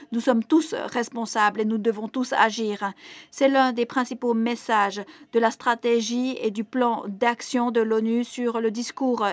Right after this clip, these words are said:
haineux lancé par le secrétaire général Guterres en deux mille dix-neuf.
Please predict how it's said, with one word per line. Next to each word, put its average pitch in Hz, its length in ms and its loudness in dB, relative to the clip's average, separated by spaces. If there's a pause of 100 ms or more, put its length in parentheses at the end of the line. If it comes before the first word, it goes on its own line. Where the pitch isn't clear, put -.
haineux 220 380 0
lancé 233 580 0 (320)
par 220 300 4
le 220 100 -2
secrétaire 226 460 -4
général 220 340 -4
Guterres 220 560 -2
en 220 80 -2
deux 220 120 -2
mille 220 180 -2
dix-neuf. 208 460 -6